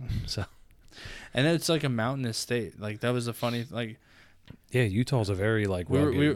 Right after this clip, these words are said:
Speaker 2: rugged
Speaker 1: one of
Speaker 2: state.
Speaker 1: the earlier things we were told is that once it gets warm out, it'll probably die. So in Utah,
Speaker 2: Yeah. Well,
Speaker 1: it's
Speaker 2: eh,
Speaker 1: cold in Utah.
Speaker 2: well, what I'm, like, the best estimates that we have about this thing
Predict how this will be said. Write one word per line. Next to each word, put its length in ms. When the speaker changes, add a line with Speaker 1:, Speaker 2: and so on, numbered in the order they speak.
Speaker 2:
rugged 440
Speaker 1:
one 160
of 80
Speaker 2:
state. 100
Speaker 1:
the 60
earlier 460
things 300
we 80
were 120
told 320
is 100
that 140
once 260
it 60
gets 220
warm 260
out, 180
it'll 140
probably 320
die. 480
So 200
in 60
Utah, 480
Speaker 2:
Yeah. 240
Well, 320
Speaker 1:
it's 180
Speaker 2:
eh, 20
Speaker 1:
cold 220
in 100
Utah. 300
Speaker 2:
well, 500
what 320
I'm, 420
like, 460
the 240
best 300
estimates 480
that 120
we 100
have 200
about 300
this 180
thing 300